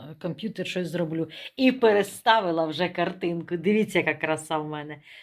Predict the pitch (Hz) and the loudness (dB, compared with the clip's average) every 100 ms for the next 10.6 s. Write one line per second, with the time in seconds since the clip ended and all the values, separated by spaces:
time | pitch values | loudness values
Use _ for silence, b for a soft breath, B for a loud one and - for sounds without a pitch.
0 | B - 196 180 175 165 190 196 190 165 | B -6 0 2 2 2 0 0 2 4
1 | 151 156 147 143 139 143 - 208 196 202 | 4 2 2 -2 -8 -10 -2 0 0 2
2 | 220 214 202 202 190 170 170 156 151 147 | 4 4 4 -4 -4 0 0 0 -2 -6
3 | 143 143 B B - 151 208 196 196 190 | -8 -12 B B -12 0 2 2 2 0
4 | 185 180 185 196 226 226 165 B B B | 0 0 -2 0 0 0 -4 B B B
5 | 208 165 202 220 302 - 165 165 160 156 | -4 4 6 8 8 6 0 -2 0 0
6 | 160 151 147 143 _ 247 233 - 294 294 | 2 0 -2 -8 _ -6 -2 6 6 6
7 | - 180 180 170 165 120 226 208 180 165 | 0 -2 2 2 2 -2 0 2 2 2
8 | 165 170 - 208 208 190 143 139 B B | 2 0 -2 0 0 -2 -8 -10 B B
9 | - 185 196 190 190 220 208 190 - 185 | -8 0 2 2 2 -2 -2 -2 -6 -8
10 | 185 - - 175 165 | -6 -6 -4 -4 -4